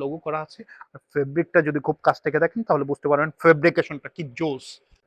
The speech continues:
এই কালারটা আগে ছিল না, এটা নতুন স্টক হয়েছে। এটা হচ্ছে বিস্কিট কালারের মধ্যে বা অফ হোয়াইট টাইপের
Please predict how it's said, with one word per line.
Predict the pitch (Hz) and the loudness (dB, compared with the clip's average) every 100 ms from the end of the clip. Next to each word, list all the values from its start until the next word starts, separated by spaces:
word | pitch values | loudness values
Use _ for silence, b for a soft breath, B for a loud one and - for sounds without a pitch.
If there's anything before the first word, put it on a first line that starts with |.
| - | -10
এই | 165 | 2
কালারটা | 165 165 - 220 - | 4 4 2 -2 -2
আগে | 143 160 - | -4 -4 -6
ছিল | 147 131 | -4 -4
না, | 175 226 | -6 -6
এটা | 147 135 | -6 -6
নতুন | 131 160 151 - | -8 -8 -10 -4
স্টক | 165 156 - - | 4 4 4 0
হয়েছে। | 156 131 - 190 _ - | 0 0 -8 -10 _ -8
এটা | 143 | -8
হচ্ছে | - 156 _ _ _ _ _ - | -6 -10 _ _ _ _ _ -10
বিস্কিট | 156 - - 208 - | -10 -10 -10 -8 -2
কালারের | 143 127 131 | 0 -2 -8
মধ্যে | 127 135 202 _ _ - | -14 -10 -12 _ _ -8
বা | 156 - 180 | -8 -2 -2
অফ | - | -2
হোয়াইট | 185 180 _ 190 | -2 -2 _ -6
টাইপের | 180 185 | -4 -4